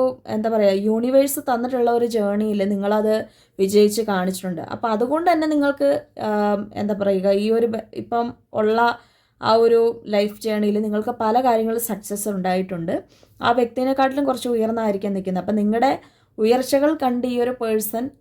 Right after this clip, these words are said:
ആ ഒരു അത്യാഗ്രഹമെന്നല്ല, പകരം ഞാൻ ചെയ്തത് തെറ്റായിരുന്നു, അല്ലെങ്കിൽ ആ ഒരു വ്യക്തിനെ എൻ്റെ കൂടെ നിർത്തിയിരുന്നെങ്കിൽ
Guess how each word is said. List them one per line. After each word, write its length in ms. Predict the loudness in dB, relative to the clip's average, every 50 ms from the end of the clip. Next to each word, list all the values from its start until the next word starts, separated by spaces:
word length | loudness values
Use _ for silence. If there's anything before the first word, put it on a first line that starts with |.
| -10 -4
ആ 140 | -2 0 2 2
ഒരു 200 | 2 2 2 2 0 -2 -2 -6 -10 -10
അത്യാഗ്രഹമെന്നല്ല, 1080 | -10 -6 -2 0 2 2 2 2 0 0 0 0 0 2 2 2 2 0 0 0 -2 -4 -4 -8 -12 _ _
പകരം 360 | -6 -4 -2 0 0 2 0 0
ഞാൻ 200 | 0 -2 -2 -2 -4 -4
ചെയ്തത് 320 | -2 -2 0 0 0 -2
തെറ്റായിരുന്നു, 640 | -2 -4 -6 -4 -4 -2 -2 0 2 2 0 0 -2 -4 -8 _ _ -20 _ _ -4
അല്ലെങ്കിൽ 300 | -2 0 0 2 2 2
ആ 160 | 4 4 4 4 4
ഒരു 180 | 4 4 2
വ്യക്തിനെ 380 | 0 -2 -4 -4 -6 -4 -4 -2
എൻ്റെ 160 | -2 -4 -4
കൂടെ 260 | -2 -2 -2 0 0
നിർത്തിയിരുന്നെങ്കിൽ 680 | -2 -2 -4 -4 -4 -4 -2 -2 0 0 0 -2 -2